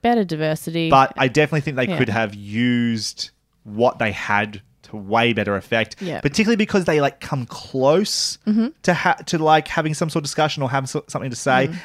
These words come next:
Speaker 2: and then seem to back away from it very quickly.
Speaker 1: Which is, I think, kind of insulting t-, t-, for them to acknowledge that they're aware of it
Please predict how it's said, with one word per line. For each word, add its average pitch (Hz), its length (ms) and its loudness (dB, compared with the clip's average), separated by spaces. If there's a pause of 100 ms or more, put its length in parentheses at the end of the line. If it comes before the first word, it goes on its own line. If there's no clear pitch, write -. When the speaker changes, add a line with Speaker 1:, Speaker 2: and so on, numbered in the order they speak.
(100)
Speaker 2:
and 123 100 -6
then 127 80 0
seem 147 140 -4
to 131 80 0
back 131 180 0
away 107 180 -2
from 107 140 -12
it 85 60 -14
very 95 160 -10
quickly. - 420 -14
Speaker 1:
Which 247 180 -2
is, 269 380 -2
I 254 200 4
think, 254 280 0
kind 190 240 2
of 180 80 0
insulting 180 680 0
t-, - 300 -18
t-, - 140 -12
for 208 120 -2
them 202 180 4
to 220 100 -2
acknowledge 190 320 0
that 170 80 -10
they're 180 140 4
aware 208 400 4
of 170 180 4
it 220 300 2